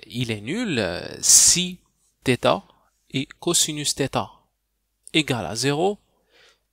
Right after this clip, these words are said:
si θ égale à pi sur deux. Donc,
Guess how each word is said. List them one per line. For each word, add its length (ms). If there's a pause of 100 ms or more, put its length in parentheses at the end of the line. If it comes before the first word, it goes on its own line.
si 400
θ 480 (340)
égale 720 (420)
à 160 (360)
pi 100
sur 220
deux. 200 (3000)
Donc, 400